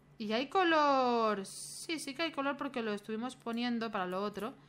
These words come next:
Y esto puede venir aquí. Pero claro, ya estaría en concordancia con la habitación y no con esta parte. Entonces creo que la voy a poner sola. Pues pensaba poner una mesita y una planta encima, pero creo que voy a poner la planta sin la mesita y ya está.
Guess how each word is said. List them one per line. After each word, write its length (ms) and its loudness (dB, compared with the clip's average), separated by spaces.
Y 140 -2
esto 340 -2
puede 240 -2
venir 380 -2
aquí. 520 0
Pero 180 -2
claro, 220 2
ya 100 2
estaría 640 2
en 100 -2
concordancia 480 -2
con 100 0
la 60 2
habitación 600 -2
y 120 -4
no 160 -2
con 100 -2
esta 280 -4
parte. 320 -2
Entonces 380 0
creo 180 2
que 120 0
la 100 6
voy 80 4
a 100 4
poner 300 0
sola. 440 -2
Pues 140 2
pensaba 400 6
poner 320 6
una 180 2
mesita 640 2
y 100 0
una 400 6
planta 540 6
encima, 520 0
pero 280 0
creo 180 0
que 60 -2
voy 100 2
a 80 2
poner 220 0
la 180 6
planta 300 0
sin 160 -4
la 100 2
mesita 540 0
y 100 0
ya 100 2
está. 440 -4